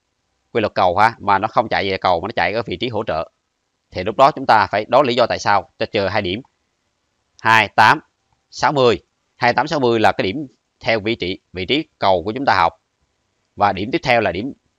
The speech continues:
ba ngàn. Ba ngàn là điểm gì? Ba ngàn chính là điểm hỗ trợ.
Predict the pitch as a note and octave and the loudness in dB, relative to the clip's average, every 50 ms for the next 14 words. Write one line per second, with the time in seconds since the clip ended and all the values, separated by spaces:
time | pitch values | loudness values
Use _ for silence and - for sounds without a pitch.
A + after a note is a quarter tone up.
0 | _ _ _ _ _ _ _ _ _ _ - B2 A#2 A2+ G#2+ G#2 G2+ F#2 F2 - | _ _ _ _ _ _ _ _ _ _ 2 4 4 4 6 4 2 2 0 -2
1 | _ - G#2+ A2+ A2 G#2+ G2+ G2 F2+ E2+ G2+ B2 B2 A2 F2 - _ - - G2 | _ 0 2 2 2 2 -2 -2 -4 -4 -4 -4 -2 -4 -4 -4 _ -2 0 0
2 | G#2 G2+ F#2+ E2+ D#2+ - - C#3 A2 E2+ D#2 D#2+ G2+ - _ _ _ - F#2+ - | 0 0 0 -4 -4 -6 -8 -8 -8 -8 -8 -10 -12 -14 _ _ _ -12 -8 -6
3 | - E2 D#2 D#2+ | -4 -4 -4 -6